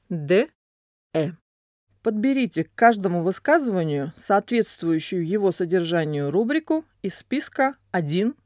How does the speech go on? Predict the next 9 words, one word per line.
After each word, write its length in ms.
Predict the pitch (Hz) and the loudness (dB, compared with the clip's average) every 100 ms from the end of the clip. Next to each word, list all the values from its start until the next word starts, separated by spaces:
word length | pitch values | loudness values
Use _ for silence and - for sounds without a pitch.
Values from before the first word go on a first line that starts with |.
| _ | _
шесть. 560 | - - 170 156 - - _ _ _ _ _ _ | -16 -4 0 0 -4 -20 _ _ _ _ _ _
Используйте 640 | 240 - 269 254 240 214 226 | -10 -2 2 2 2 0 0
каждую 440 | 226 220 196 214 | 4 4 4 4
рубрику 420 | 208 175 175 185 | 4 2 0 0
из 100 | 185 | -2
списка 480 | - 294 320 - 214 | -2 -2 0 0 -4
только 460 | - 226 240 269 - | 4 4 4 0 0
один 600 | 196 185 156 180 247 285 - | 0 0 0 0 0 -2 -4
раз. 520 | 170 156 156 - | 0 0 -2 -6